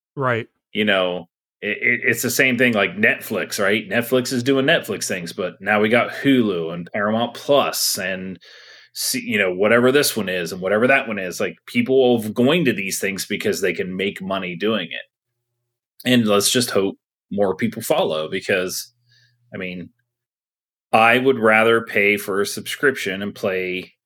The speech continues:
Speaker 2: have a chance to play everything than pay seventy dollars per game. So,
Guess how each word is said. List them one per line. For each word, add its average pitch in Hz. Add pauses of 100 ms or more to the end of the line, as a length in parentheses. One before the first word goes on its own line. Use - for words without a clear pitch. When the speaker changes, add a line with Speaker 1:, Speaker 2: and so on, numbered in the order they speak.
(220)
Speaker 2:
have 110
a 104
chance 107
to -
play 95
everything 95 (560)
than 107
pay 113
seventy 113
dollars 98 (280)
per 110
game. 110 (1900)
So, 82